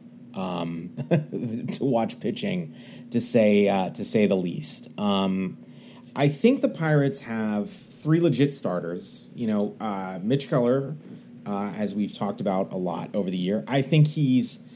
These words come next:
he's obviously struggled, and, and he and Oviedo are really kind of approaching, uh, you know, kinda, they're, they're approaching innings maxes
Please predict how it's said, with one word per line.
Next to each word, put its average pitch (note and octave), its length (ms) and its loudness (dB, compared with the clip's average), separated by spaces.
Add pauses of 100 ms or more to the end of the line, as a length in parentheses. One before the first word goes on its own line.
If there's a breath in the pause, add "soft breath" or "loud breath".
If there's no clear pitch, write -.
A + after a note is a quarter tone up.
(200 loud breath)
he's D#3+ 220 2
obviously G3+ 360 4
struggled, C#3+ 500 4
and, A2+ 280 0
and G#2+ 220 0
he E3+ 180 0
and F#3+ 100 8
Oviedo B2+ 480 8
are G2+ 220 4
really G#2+ 580 0 (1400)
kind C#3 180 6
of A2 60 2
approaching, A#2 800 2
uh, F#2+ 640 0
you A#2+ 120 0
know, F#2 320 0 (480 loud breath)
kinda, B2+ 300 2
they're, B2+ 140 4
they're C3+ 160 4
approaching C#3 1200 2
innings C#3 320 2
maxes G2+ 800 -2